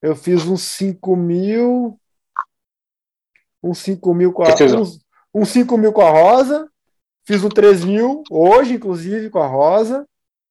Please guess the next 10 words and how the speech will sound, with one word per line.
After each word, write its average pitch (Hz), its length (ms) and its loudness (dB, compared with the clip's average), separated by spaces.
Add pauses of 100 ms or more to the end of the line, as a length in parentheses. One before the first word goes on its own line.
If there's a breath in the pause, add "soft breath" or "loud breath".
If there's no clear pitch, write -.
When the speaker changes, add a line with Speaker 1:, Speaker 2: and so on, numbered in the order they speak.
Speaker 1:
até 160 180 0
postei 175 300 -4
no 180 60 -2
Instagram 156 460 -2
aí, 180 260 -2
segue 175 260 -4
nós, 170 300 -4
pessoal, 185 400 -4
segue 156 180 -6
nós, 156 260 -2